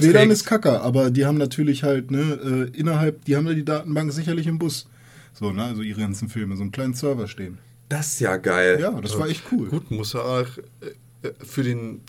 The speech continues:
Speaker 3: scheiß Komfort musst du dann irgendwie was zu bieten haben.
Speaker 2: Ja, also ich meine, das W lan ist wirklich kacke.
Speaker 1: Ey,
Speaker 2: Kack-,
Speaker 1: es
Speaker 2: kacke.
Speaker 1: ist auch
Speaker 2: Ja.
Speaker 1: nicht so viel schlechter, muss ich sagen. Also es ist in einem Fernbus nicht unangenehmer als in einem Zug.
Speaker 3: Al-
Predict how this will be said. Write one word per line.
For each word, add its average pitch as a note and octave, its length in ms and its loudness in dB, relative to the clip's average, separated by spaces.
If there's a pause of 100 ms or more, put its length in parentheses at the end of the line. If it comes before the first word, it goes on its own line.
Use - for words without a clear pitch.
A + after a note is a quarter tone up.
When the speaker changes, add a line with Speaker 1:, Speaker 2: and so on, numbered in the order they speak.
(220)
Speaker 3:
scheiß - 560 -6
Komfort A2 640 -4
musst E3 260 -8
du C#3+ 60 -6
dann C#3 300 -4
irgendwie C#3+ 360 -4
was C#3+ 220 -10
zu C#3+ 140 -10
bieten F#2+ 280 -10
haben. D#2+ 260 -8
Speaker 2:
Ja, B2+ 100 4
also B2+ 140 0
ich B2+ 80 2
meine, D3 140 6
das B2 140 -2
W D3+ 100 6
lan D3+ 180 4
ist B2 140 -4
wirklich C3 280 0
kacke. F3+ 340 -4
Speaker 1:
Ey, - 140 2
Speaker 2:
Kack-, B2+ 120 -2
Speaker 1:
es D3 80 -2
Speaker 2:
kacke. D#3+ 160 2
Speaker 1:
ist - 280 -2
auch F#3 200 0
Speaker 2:
Ja. F3 60 2
Speaker 1:
nicht G3 240 -2
so G#3 160 4
viel G#3 220 0
schlechter, G3 480 2
muss G#2+ 220 -2
ich B2 120 -6
sagen. G#2 380 2
Also B2 300 6
es C#3 200 4
ist - 180 -4
in E3 120 2
einem C#3 100 4
Fernbus F3+ 500 0
nicht E3+ 260 0
unangenehmer E3+ 640 2
als D#3 200 0
in D#3+ 100 0
einem D#3+ 140 0
Zug. - 420 -4
Speaker 3:
Al- A2+ 160 -8